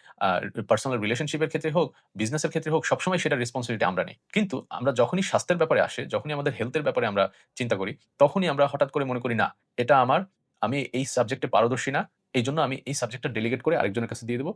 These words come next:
সে যা ভালো বুঝবে আমি তাই করব, সে যা ভালো বুঝবে তাই আমার হবে,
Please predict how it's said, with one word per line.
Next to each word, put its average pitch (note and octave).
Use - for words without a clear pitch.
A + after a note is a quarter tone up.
সে -
যা C3+
ভালো B2
বুঝবে C#3
আমি A2
তাই G#2+
করব, B2+
সে C#3+
যা C#3
ভালো B2
বুঝবে B2+
তাই A2+
আমার G#2
হবে, A#2